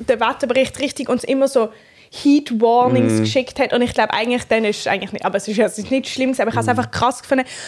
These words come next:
Speaker 1: wie ich so mir überlegt habe, okay, was ist jetzt grad so anders
Speaker 2: Mhm.
Speaker 1: als der ganze Rest vom Wochenende? Und dann habe ich gedacht, das ist wahrscheinlich schon weg.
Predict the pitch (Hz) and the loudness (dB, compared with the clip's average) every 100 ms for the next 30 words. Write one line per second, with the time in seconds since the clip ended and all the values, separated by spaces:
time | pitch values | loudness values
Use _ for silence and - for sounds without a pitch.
0 | - - 247 247 240 220 214 226 233 226 | -10 2 2 4 2 2 2 0 0 0
1 | 214 247 208 254 - 254 254 - 233 247 | 2 0 0 0 -2 -2 -2 0 0 0
2 | - - - - 269 - - 233 277 277 | -4 -20 -16 2 2 2 0 2 0 2
3 | 294 339 - - 107 104 240 240 233 220 | 2 0 -8 -6 -4 -2 -2 0 0 0
4 | 240 254 208 226 - - 247 254 - 233 | 0 0 0 -2 -4 -2 0 0 0 0
5 | 220 220 208 208 202 208 - 208 - 220 | 0 0 0 0 -2 -4 -8 -8 -10 -10
6 | - 214 - 220 | -8 -8 -8 -12